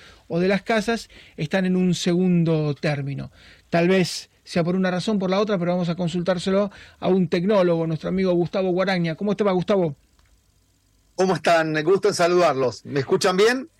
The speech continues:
Speaker 1: Te escuchamos perfecto. ¿Y por qué pensás que, bueno, ahora se suma Dell y ya la lista se hace interminable de tecnológicas que están despidiendo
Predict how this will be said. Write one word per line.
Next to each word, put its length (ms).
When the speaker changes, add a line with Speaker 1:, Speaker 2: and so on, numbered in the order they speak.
Speaker 1:
Te 80
escuchamos 460
perfecto. 500
¿Y 40
por 200
qué 100
pensás 400
que, 280
bueno, 200
ahora 160
se 140
suma 280
Dell 360
y 120
ya 120
la 120
lista 480
se 100
hace 180
interminable 680
de 100
tecnológicas 640
que 60
están 180
despidiendo 640